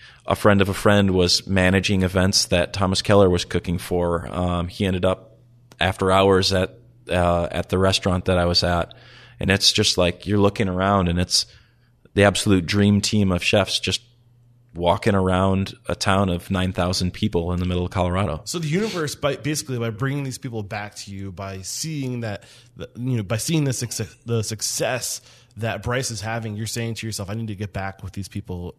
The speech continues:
Speaker 2: that, that, to that creative place, uh, where I, I could do what I do best, which is create." Is that kind of what was happening?
Speaker 1: I think that was a huge part of it. We definitely re-, rekindled a friendship that was strong for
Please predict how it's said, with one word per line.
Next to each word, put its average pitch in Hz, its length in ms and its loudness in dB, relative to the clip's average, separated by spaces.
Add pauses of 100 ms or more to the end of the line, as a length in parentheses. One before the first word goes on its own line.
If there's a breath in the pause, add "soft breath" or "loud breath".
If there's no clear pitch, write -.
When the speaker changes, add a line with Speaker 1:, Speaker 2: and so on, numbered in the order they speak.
(140)
Speaker 2:
that, 90 240 -10
that, - 140 -16
to - 60 -16
that 101 200 -8
creative 92 340 -12
place, - 420 -8 (340 loud breath)
uh, 98 140 -6
where 104 160 -4
I, 101 200 -6 (240)
I 104 100 -8
could 131 440 -6 (460)
do 127 120 -4
what 98 100 -8
I 90 120 -8
do 90 160 -14
best, - 320 -14
which 92 120 -12
is 87 120 -10
create." 60 440 -18
Is 101 120 -12
that 107 120 -10
kind 123 140 -8
of 120 80 -8
what 117 100 -6
was 123 120 -12
happening? 147 320 -14 (520)
Speaker 1:
I - 60 6
think 190 140 6
that 139 80 8
was 135 100 6
a 113 60 2
huge 117 240 0
part 104 180 4
of 101 60 2
it. 87 100 2
We 107 80 4
definitely 110 540 4 (400 loud breath)
re-, 104 300 2 (120)
rekindled 107 580 2
a 92 40 2
friendship 104 460 2
that 76 100 4
was 90 100 -2
strong 104 440 0
for - 200 -4